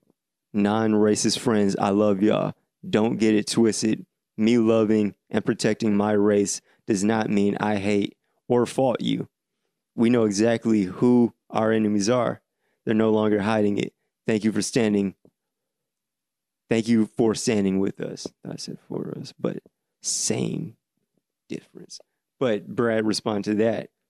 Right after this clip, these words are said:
because I've said on this podcast, like, "Thank you, you allies. Thank you for those that actually stand with us and stand for us." Like, nothing I ever say is a, an attack,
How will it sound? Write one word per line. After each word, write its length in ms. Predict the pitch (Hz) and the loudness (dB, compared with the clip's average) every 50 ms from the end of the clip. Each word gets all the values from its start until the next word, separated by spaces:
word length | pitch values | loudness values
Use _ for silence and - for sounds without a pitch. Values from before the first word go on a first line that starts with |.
| _ _ - | _ _ -6
because 300 | 123 113 - 117 104 110 | -4 -2 0 0 0 0
I've 160 | 107 101 - | 0 -2 0
said 160 | - 123 107 | -2 0 0
on 100 | 104 104 | 0 0
this 120 | 107 - | -2 -2
podcast, 520 | - - 110 104 101 - 107 104 101 92 - | -4 -4 -4 -4 -2 -4 -4 -4 -4 -4 -6
like, 220 | - - - - _ _ _ _ _ _ _ _ _ _ _ _ | -6 -6 -8 -10 _ _ _ _ _ _ _ _ _ _ _ _
"Thank 380 | - - 143 156 156 143 - - | -4 -2 0 0 0 -2 -2 0
you, 400 | 131 139 139 135 127 123 110 - _ _ _ _ _ _ _ _ _ _ _ _ _ | 2 4 4 4 2 2 -2 -6 _ _ _ _ _ _ _ _ _ _ _ _ _
you 260 | - 120 123 120 - | -2 0 0 2 0
allies. 640 | - 101 113 107 98 90 95 - - - - - - - _ _ _ _ _ _ _ _ _ _ _ _ _ _ _ _ _ _ _ _ _ _ _ - | 0 -2 -2 -4 -4 -6 -8 -8 -12 -12 -12 -12 -14 -14 _ _ _ _ _ _ _ _ _ _ _ _ _ _ _ _ _ _ _ _ _ _ _ -4
Thank 160 | 110 135 131 | -2 0 0
you 100 | 139 131 | 0 0
for 120 | 113 117 | 2 2
those 240 | 113 110 113 110 101 | 2 4 2 2 2
that 120 | 107 101 101 | 2 0 0
actually 220 | 104 - 123 113 | -2 -2 -4 -4
stand 420 | - - - 120 117 117 113 104 | -4 -4 -2 -2 0 0 0 2
with 160 | 107 107 - - | 0 0 0 -2
us 160 | 113 104 - | -4 -4 -4
and 120 | 117 104 | -6 -6
stand 320 | - - 120 110 101 - - | -4 -2 0 0 -2 -2 -2
for 260 | - 117 110 107 104 | 0 0 2 2 0
us." 260 | - - - - - - _ _ _ _ _ _ _ - | 0 -2 -4 -6 -8 -10 _ _ _ _ _ _ _ -4
Like, 200 | 110 104 104 - - - - _ _ _ _ _ | -2 -2 -2 -4 -8 -16 -20 _ _ _ _ _
nothing 560 | - 131 117 123 135 127 135 131 - 120 113 | -4 0 0 2 2 2 0 0 0 0 0
I 180 | 110 104 107 107 | 0 0 0 0
ever 200 | 110 107 110 104 | 2 2 2 0
say 220 | - - 117 110 | 0 0 0 2
is 160 | 107 98 95 | 2 2 2
a, 260 | 104 104 107 - - - _ _ | 2 2 0 0 -4 -8 _ _
an 380 | - 113 101 101 104 104 104 - - | -4 -2 0 0 -2 -2 -4 -4 -4
attack, 640 | 107 98 - - - 107 104 101 - - - _ | -4 -4 -2 -4 -2 -2 -2 -2 -4 -8 -12 _